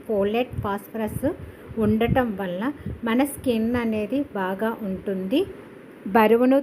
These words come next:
తగ్గిస్తుంది, అలాగే జీర్ణశక్తిని పెంచుతుంది. So, ఇవన్నీ వేసి తగినంత వాటర్ వేసేసుకొని మిక్సీ జార్లో మనము జ్యూస్లా తయారు చేసుకోవాలి.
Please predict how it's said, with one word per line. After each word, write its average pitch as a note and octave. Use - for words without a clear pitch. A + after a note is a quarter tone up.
తగ్గిస్తుంది, G#3+
అలాగే A3+
జీర్ణశక్తిని G#3+
పెంచుతుంది. E3+
So, C#4+
ఇవన్నీ A#3
వేసి A#3
తగినంత B3+
వాటర్ G3
వేసేసుకొని G#3
మిక్సీ C4+
జార్లో G3+
మనము F#3
జ్యూస్లా D#4
తయారు F#3+
చేసుకోవాలి. E3